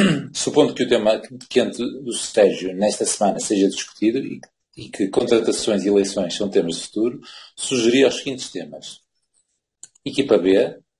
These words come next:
que se está a passar, jogamos para ficar na segunda liga e não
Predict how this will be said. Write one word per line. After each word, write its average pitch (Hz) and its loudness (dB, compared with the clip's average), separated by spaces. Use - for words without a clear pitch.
que - -12
se - -8
está 110 4
a 131 -12
passar, 117 -8
jogamos 120 0
para 123 -4
ficar 113 2
na 120 -4
segunda 110 -4
liga 127 -2
e 131 -6
não 135 -2